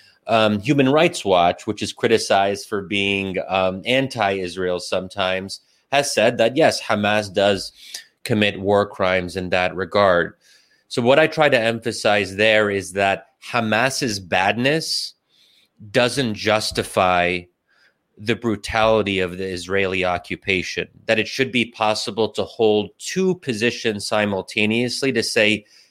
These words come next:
yes, what Hamas is doing is, is immoral, unacceptable, terrorist, extremist, all the bad things that we want to say about Hamas.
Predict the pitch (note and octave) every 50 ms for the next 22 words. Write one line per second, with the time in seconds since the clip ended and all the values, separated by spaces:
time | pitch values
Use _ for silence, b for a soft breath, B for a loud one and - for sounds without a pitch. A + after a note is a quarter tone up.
0 | b _ - G#2+ A#2+ G2 E2+ - - - - - - _ _ _ _ _ _ _
1 | _ - G2+ A2 C3+ C#3 C3+ - - A#2+ A2+ A2+ A2+ A2+ A#2 A2+ - - A2 G2
2 | F#2 F2 G2 G2+ G#2+ A2+ A#2+ A#2+ A#2 A2 G2+ G2 F#2 - - _ - A2+ G#2+ G2+
3 | F#2+ F#2 F#2+ - _ _ - D3+ D3 C3 B2 B2+ B2+ B2+ B2 B2+ B2 B2 A#2 -
4 | A2 A2+ A#2 A2+ - - - - B2 A#2 - - - A2+ G#2 A2 A2+ A2+ A2 A2
5 | G#2+ b b b b b b - - - C3 C3 C3 B2+ B2 A#2+ A#2+ A#2+ A#2 A2+
6 | - - - G2+ G2+ - - - - B2+ B2 A#2+ A#2 A2+ A#2 A#2 G#2+ - - -
7 | _ _ _ _ _ _ _ _ _ - B2+ C3+ C#3+ C#3+ C3+ C3 A2+ G2 A2 G#2+
8 | A2+ A2+ - - - A#2 G#2+ G#2 G2 G2+ G#2+ G2 - G#2 G#2 G2 G2 G2+ G2+ G2
9 | G2 G2 - - - A2 G#2 G2+ G2 F#2+ F#2+ F#2+ F#2 _ _ _ _ _ _ _
10 | _ _ - A2+ G#2+ D#3 F3 F3 D3+ - - A2 G2 F#2 F2+ E2+ E2 - - -
11 | - - -